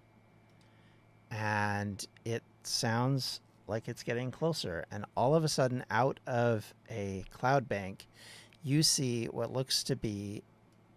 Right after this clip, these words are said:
massive eagles with lion bodies and clawed front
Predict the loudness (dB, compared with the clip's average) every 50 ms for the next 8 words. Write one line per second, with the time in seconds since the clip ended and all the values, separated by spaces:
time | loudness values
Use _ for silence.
0 | -20 _ _ _ -6 -2 0 4 4 4 4 4 2 2 2 2 2 2 0 -6
1 | -14 -20 -20 -20 _ -20 _ _ _ _ -20 -20 -20 _ _ _ _ _ _ -6
2 | 2 4 6 6 6 4 4 2 2 2 2 0 -2 -2 -4 -4 -6 -8 -16 -20
3 | -20 -20 -20 -20 -20 -20 -20 -20 -16 -6 -2 0 0 0 0 -2 -6 -16 _ -20
4 | -20 _ _ -20 -20 -20 -20 -20 -20 -20 -12 -8 -6 0 4 6 8 8 8 8
5 | 8 6 6 6 4 4 4 6 6 6 4 4 0 -4 -4 -4 -4 -4 -6 -6
6 | -8 -12 _ -20 -16 _ -6 -4 -2 0 0 0 0 0 -2 -4 -6 -8 -12 -16
7 | -12 -4 0 2 4 4 4 4 4 4 2 0 -2 -8 -12 -16 -20 -20 -20 -20
8 | _ -20 _ -20 -20 -20 -20 -20 -20 -20 -20 _ _ -20 -18 -16 -14 -12 -6 -2
9 | 0 0 0 0 -2 -6 _ -18